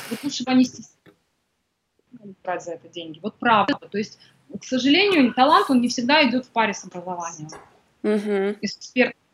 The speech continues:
Speaker 1: в этом вопросе. Ну, по сути, она, да, она была экспертом. Тогда можно сказать, что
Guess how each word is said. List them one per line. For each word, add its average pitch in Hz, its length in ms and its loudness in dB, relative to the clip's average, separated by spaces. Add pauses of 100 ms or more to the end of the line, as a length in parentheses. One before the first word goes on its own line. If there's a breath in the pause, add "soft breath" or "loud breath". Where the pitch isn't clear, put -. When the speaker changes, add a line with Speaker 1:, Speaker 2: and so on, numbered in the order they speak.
(240)
Speaker 1:
в - 40 -14
этом 190 160 -6
вопросе. 165 400 -10 (120)
Ну, 294 200 2 (300)
по 320 140 -2
сути, 349 200 -8
она, 302 240 6
да, 277 200 8
она 233 160 4
была 277 280 4
экспертом. 302 400 -4 (160)
Тогда 247 180 2
можно 277 260 4
сказать, 277 360 0
что - 260 -6